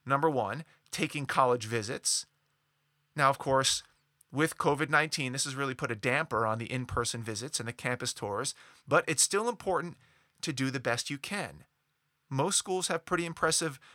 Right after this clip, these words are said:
virtual tours these days, and there are webinars and Zoom meetups. Do whatever you can to get a feel for the school. Number two,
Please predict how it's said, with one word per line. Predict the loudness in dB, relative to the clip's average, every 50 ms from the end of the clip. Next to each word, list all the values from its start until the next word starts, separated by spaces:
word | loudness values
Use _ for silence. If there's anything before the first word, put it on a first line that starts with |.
| -20 -10
virtual | -2 2 2 2 2 2 -2 -2 -2
tours | -2 -2 -2 -2 -2 -2 -2 -4
these | -4 -6 -6 -6
days, | -6 -6 -6 -6 -6 -4 -4 -4 -4 -4 _ _ _ _ _ _ _ _ _ _ _ _ _ -4
and | -2 2
there | 2 2
are | 2
webinars | 4 4 4 4 4 4 4 4 2 2 0 -2 -4
and | -4 -4
Zoom | -2 -2 -2 0 0 -2
meetups. | -2 -2 -2 -4 -4 -6 -6 -2 -2 -2 -2 -2 -6 _ _ _ _ _ _ _ _ _ -8 -2
Do | 0 0 2
whatever | 4 4 6 6 4 4 2
you | -2 -4
can | -2 -2 0 0 0 0
to | -4 -6 -6
get | -4 -4 -2
a | -2 -4
feel | -4 -6 -6 -4 -4 -4 -4
for | -4 -6 -6
the | -4
school. | -4 -4 -4 -6 -6 -8 -8 -8 -10 -14 _ _ _ _ _ _ _ _ _ _ _ _ _ _ _ _ _ _ _ _ _ _ _ _ -4
Number | -2 -2 -2
two, | -2 0 0 0 0 -2 -4